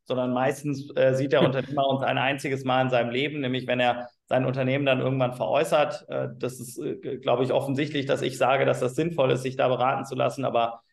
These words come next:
Speaker 1: übrigens, selbst Profis lassen sich immer von M und A-Beratern beraten. Also da gibt es kein, keine Sell-Side-Transaktion ohne M und A-Berater. Das vielleicht an dem Rande mal kurz erwähnt.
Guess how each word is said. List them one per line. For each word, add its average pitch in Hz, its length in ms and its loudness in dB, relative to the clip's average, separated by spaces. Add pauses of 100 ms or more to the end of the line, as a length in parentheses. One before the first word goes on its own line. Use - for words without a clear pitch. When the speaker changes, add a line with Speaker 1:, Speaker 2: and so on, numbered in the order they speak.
Speaker 1:
übrigens, 127 280 -2
selbst 131 300 0
Profis 165 440 0
lassen 131 260 0
sich 127 280 -6
immer 165 420 2
von 143 140 -2
M 135 120 -2
und 135 80 -2
A-Beratern 135 800 0
beraten. 131 400 0
Also 113 200 -4
da 113 120 -4
gibt 143 280 -6
es 135 180 -2
kein, 131 640 -2
keine 131 300 2
Sell-Side-Transaktion 131 960 0
ohne 131 380 2
M 113 140 -2
und 123 100 -6
A-Berater. 117 580 0
Das - 160 -4
vielleicht 120 260 0 (160)
an 120 140 -8
dem 131 160 0
Rande 123 260 0
mal 120 160 -2
kurz 127 220 -6
erwähnt. 120 400 -2